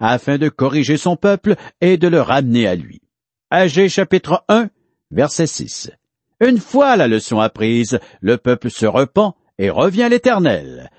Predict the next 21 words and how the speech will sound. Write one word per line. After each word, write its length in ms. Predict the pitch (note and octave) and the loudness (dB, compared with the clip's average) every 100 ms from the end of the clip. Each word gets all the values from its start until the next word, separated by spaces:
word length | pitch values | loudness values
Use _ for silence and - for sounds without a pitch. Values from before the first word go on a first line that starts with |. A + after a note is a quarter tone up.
| _ | _
Toujours 380 | B2+ A#2+ C3 A#2+ | -6 -2 0 0
Agé 280 | B2 G#2+ | 0 -2
chapitre 520 | C3 B2+ - A#2+ C3+ - | -2 -2 -4 -2 -4 0
un, 160 | E3 | 0
verset 360 | F3+ D#3 D#3+ F3+ | 0 -2 -2 -4
huit. 420 | C#3+ D#2+ - - - _ _ _ | -4 -8 -16 -20 -20 _ _ _
Dieu 220 | E2 B2 | -2 0
change 280 | - B2 B2 | 0 0 0
le 100 | B2+ | 0
cœur 200 | B2+ A#2+ | 0 2
de 100 | D#3 | 2
l'homme, 360 | F3+ G3+ G#3 G3+ - | 2 2 0 -2 -6
cette 220 | - A2 | -6 -4
fois 140 | - C#3+ | 2 2
le 60 | |
verset 320 | C3 D#3+ - | 2 -2 -2
quatorze, 540 | F3 G3+ - C#3+ F2+ - | 0 0 2 2 0 0
toujours 300 | B2+ B2 B2+ | 0 2 2
du 100 | C#3 | 2
même 180 | D3+ D3 | 2 2
chapitre. 600 | D#3+ D3 - - C2 | 0 -2 -4 -8 -14